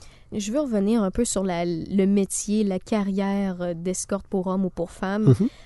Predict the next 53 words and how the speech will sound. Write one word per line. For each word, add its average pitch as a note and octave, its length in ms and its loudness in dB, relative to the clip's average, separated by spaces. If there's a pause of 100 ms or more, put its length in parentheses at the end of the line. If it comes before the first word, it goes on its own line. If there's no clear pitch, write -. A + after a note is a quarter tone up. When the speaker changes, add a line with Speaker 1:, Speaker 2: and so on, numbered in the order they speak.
(160)
Speaker 1:
Est-ce - 280 -2
que - 180 -4
c'est G#3 420 0
vrai G3+ 420 -2
que - 140 0
les F#3+ 160 2
femmes G#3 420 0
ont G3 120 4
une F#3+ 100 2
plus G3 220 -4
grande G3+ 300 0
pression G3+ 760 -2
vis-à-vis F#3 520 0
leur F#3 300 0
âge, F#3 480 -2
que G3 240 0
plus, A3 460 0
plus A3 240 0
jeunes, G#3 500 2 (220)
euh, F3 260 0
plus G3 240 -4
jeunes G3+ 280 0
elles F#3 120 -2
sont, A3+ 300 0 (420)
plus A3 300 2
il G#3+ 100 2
y G#3 100 4
a G3+ 80 4
de F#3+ 60 -2
demandes, G3 480 2
tandis G3 380 0
que F#3 240 0
plus A3+ 260 -2
elles G#3+ 120 2
vieillissent, G3 680 0
puis G3 120 -4
plus A3 300 -2
que G3+ 120 -2 (140)
leur F#3+ 200 0
métier, F#3 420 0
ben, F3+ 180 0
ils E3+ 280 -2
ont F3+ 100 4
moins G3 220 2
de G3+ 60 2
demandes, F#3 500 0
puis - 120 -10
finalement, F3 400 -4
la F#3+ 140 -2
durée F3+ 360 -2
est F#3 40 0
plus F3+ 200 -4
courte - 340 -4